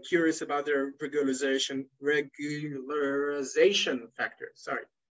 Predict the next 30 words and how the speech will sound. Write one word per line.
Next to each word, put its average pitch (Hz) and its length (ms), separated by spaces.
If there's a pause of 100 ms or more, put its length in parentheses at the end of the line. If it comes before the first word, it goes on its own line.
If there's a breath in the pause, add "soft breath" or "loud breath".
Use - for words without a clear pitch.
(400)
Um, 120 340 (300)
so 127 280
yeah, 131 240 (180)
here, 127 260
that's 131 220
Federica. 135 520 (1040)
<laughs> 135 460 (800 soft breath)
So 123 460
this 135 240
is 131 340
just, 135 220
uh, 131 140
something 135 420
nice 131 220
that, 131 260
uh, 123 640 (760)
I, 120 60
I - 20
noted. 202 400 (840)
Uh, 117 420
so 131 240
yeah, 208 280 (100)
this 139 180
is 156 120
it. 196 260 (400)
So 120 200 (100)
thank 151 220
you, 190 120
and 131 540
please, 135 320